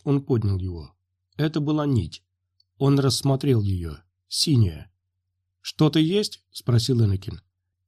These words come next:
«Я отправлю это в лабораторию храма для анализа, но она похожа на стандартную ткань», сказал Оби-Ван, осторожно убирая её в пояс.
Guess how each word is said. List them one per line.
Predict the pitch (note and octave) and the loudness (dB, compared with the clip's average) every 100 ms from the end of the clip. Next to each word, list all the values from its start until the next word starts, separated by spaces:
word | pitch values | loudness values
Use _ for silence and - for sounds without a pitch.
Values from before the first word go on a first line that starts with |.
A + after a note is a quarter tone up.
| _ _ _ _ _ | _ _ _ _ _
«Я | A#2+ A#2 E3 | 4 6 6
отправлю | E3 F3+ F3 D#3+ E3 | 2 0 2 4 2
это | D3+ | 4
в | C#3 | 4
лабораторию | C#3+ D3+ D3 D#3+ D3+ C3 | 4 4 2 4 6 4
храма | - E3+ A#2+ | 4 2 2
для | A2 A#2+ | 4 2
анализа, | B2 C3+ G2 E2 F2 D2+ _ _ - | 2 0 0 -2 -8 -14 _ _ 0
но | C3+ D#3 F#3+ | 4 4 4
она | F3 F3 | 2 0
похожа | F3+ D#3 E3 C#3+ D3+ | 0 0 0 2 2
на | C#3 | 2
стандартную | - D3 C3+ D3 - C#3+ C3+ | 2 2 2 2 0 0 0
ткань», | - C3 E2 - _ - | 0 -2 -2 -6 _ -18
сказал | - A#2+ A2 A2+ | -2 0 2 2
Оби-Ван, | A2+ A#2+ C#3+ C#3+ - | 2 2 2 -2 -2
осторожно | B2 A2+ A#2 C#3 B2+ A#2 | -4 -2 0 0 2 0
убирая | A2 A#2+ A#2+ | 2 0 0
её | A2+ G#2+ G#2+ A2+ | 0 -2 0 -2
в | |
пояс. | - G#2 E2 - | -2 -8 -8 -14